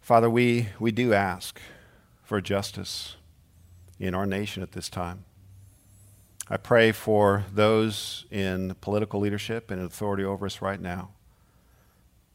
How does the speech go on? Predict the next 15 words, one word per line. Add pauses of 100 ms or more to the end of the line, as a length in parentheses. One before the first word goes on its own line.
Father,
I
ask
that
you
would
give
them
wisdom, (1500)
that
you
would
give
them
insight